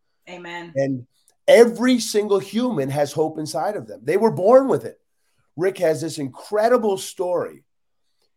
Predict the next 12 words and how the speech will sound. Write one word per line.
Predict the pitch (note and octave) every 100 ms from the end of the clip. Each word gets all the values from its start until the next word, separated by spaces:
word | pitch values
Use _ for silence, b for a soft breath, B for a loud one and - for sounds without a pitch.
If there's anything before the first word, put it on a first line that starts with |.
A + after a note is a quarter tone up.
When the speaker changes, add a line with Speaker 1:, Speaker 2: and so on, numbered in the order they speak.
| _ C#3
Speaker 2:
You | C#3
know, | C3 A#2+ _ _ _ _ _ _
he | F3
was | F#3 -
struggling | E3+ D#3+ D3 C#3+
with | A#2+
the | A#2
same | D3+ C#3+ C#3+
thing | C#3
kids | B2+ B2+ A2
struggle | - G#2+ G#2+
with: | G2